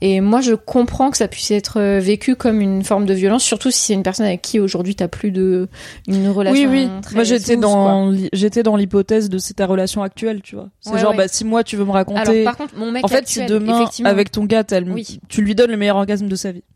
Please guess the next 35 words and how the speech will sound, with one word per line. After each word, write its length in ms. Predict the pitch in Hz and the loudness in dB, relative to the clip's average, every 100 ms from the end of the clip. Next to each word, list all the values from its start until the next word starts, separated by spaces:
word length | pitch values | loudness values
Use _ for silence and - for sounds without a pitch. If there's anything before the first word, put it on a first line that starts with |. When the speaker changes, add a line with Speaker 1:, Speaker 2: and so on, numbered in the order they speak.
| - | -12
Speaker 1:
Ouais. 80 | 208 | 0
Speaker 2:
Et 640 | 185 180 180 175 175 175 175 | 2 4 4 4 2 0 -2
tu 120 | - | -2
me 60 | 190 | 0
le 60 | |
racontes, 540 | 180 180 247 269 - - | 2 2 -2 -6 -8 -6
bah, 240 | 190 180 175 | 0 0 0
tu 100 | 208 | -4
me 40 | |
partageras 440 | 190 185 196 208 233 | -4 0 0 2 0
son 140 | 220 | 0
intimité 280 | 196 208 196 | -4 -2 -2
Speaker 1:
Ouais, 100 | 202 | 2
ouais. 60 | 202 | 2
Speaker 2:
à 60 | |
lui, 200 | 226 262 | 2 2
mais 240 | 220 196 196 | 2 2 2
aussi 220 | 190 214 | 0 -2
la 100 | 208 | -2
tienne. 340 | 254 233 214 - | 0 0 -2 0
Et 80 | 190 | 0
Speaker 1:
Ouais. 100 | 202 | 0
Speaker 2:
du 80 | 180 | -2
coup, 120 | 220 | -4
t'es, 180 | 190 208 | -2 -4
je 40 | |
suis 160 | 175 - | -4 -2
là, 140 | 208 | 0
bah, 160 | 190 180 | 2 2
moi, 100 | 190 | 2
j'ai 100 | 190 | 2
envie 280 | 185 196 240 | 2 0 -2
que 100 | 226 | -2
tu 180 | 208 - | -4 -6
puisses 320 | 202 208 - | -6 -6 -6